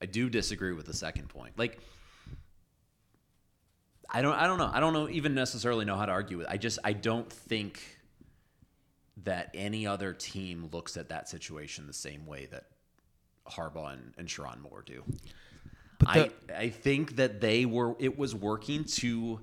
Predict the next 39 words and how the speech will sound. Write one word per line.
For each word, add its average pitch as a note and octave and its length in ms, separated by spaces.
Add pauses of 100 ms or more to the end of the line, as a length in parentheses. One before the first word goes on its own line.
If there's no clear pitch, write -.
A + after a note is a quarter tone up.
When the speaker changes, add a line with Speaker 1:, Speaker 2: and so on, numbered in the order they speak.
(520)
Speaker 1:
not, D#3+ 340 (600)
not E3+ 240
in G3 80
terms E3 380
of A#2+ 160
just B2+ 340
black A#2 300
and G#2+ 120
white, F#2+ 520 (100)
like, G2 160 (160)
every G2 280
gain F#2 240
is, E2 260
you F#2 80
know, C2+ 80
six, - 320
seven E2 240
yard D2+ 220
run. D#2 320 (340)
In G#2+ 140
terms A2+ 340
of F#2+ 220 (100)
they G#2 280
kept - 720 (340)
getting C3+ 580
the G2+ 420
re-, G2 300 (180)
the G#2 120
reaction G2+ 540
that A#2 120
they A2+ 100
wanted G2+ 320
from G2 180
the F#2 60
plays, C2 580 (500)
running G2 340
the G#2+ 80
ball F#2+ 260
consistently, E2 1000